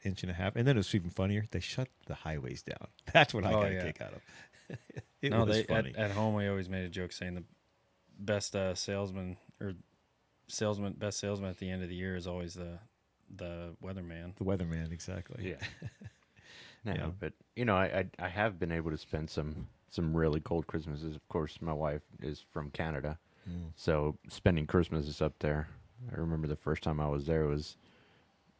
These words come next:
Speaker 3: eight, s-, between six to eight feet of snowbanks on the, on the sidewalks.
Speaker 1: And how many degrees below zero was that?
Speaker 3: About thirty, thirty-five.
Speaker 1: Heck no.
Speaker 3: Yeah.
Speaker 1: And she just got back, right?
Speaker 3: Yeah.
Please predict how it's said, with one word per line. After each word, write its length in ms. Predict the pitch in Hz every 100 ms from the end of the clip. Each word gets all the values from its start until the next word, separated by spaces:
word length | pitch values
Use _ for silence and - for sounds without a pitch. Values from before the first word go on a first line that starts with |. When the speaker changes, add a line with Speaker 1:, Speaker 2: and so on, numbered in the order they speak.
| -
Speaker 3:
eight, 200 | 85 - - _ _ _ _ _ -
s-, 100 | -
between 400 | 101 92 - 90
six 300 | 80 92 -
to 240 | - 80 73 _
eight 220 | 85 - -
feet 160 | 85
of 180 | 80 78
snowbanks 960 | - - 80 78 80 80 - - - - - -
on 180 | 82 78
the, 280 | 76 76 76 -
on 100 | 90
the 60 | 78
sidewalks. 560 | - 73 78 - - - -
Speaker 1:
And 120 | 117 107
how 140 | 123
many 200 | 123 110 98 98 _ _ -
degrees 380 | 104 92 98 95
below 280 | 92 90 85
zero 340 | 90 87 82
was 120 | 82
that? 160 | 82 78 - -
Speaker 3:
About 160 | - - _ _ -
thirty, 300 | 76 73 73
thirty-five. 460 | - 76 73 -
Speaker 1:
Heck 200 | - 76 76
no. 280 | 65 57 - _ -
Speaker 3:
Yeah. 100 | 80
Speaker 1:
And 80 | -
she 120 | 208
just 100 | 262
got 200 | 123 90
back, 280 | 95 82 73
right? 220 | 85 98 - _ -
Speaker 3:
Yeah. 280 | 90 80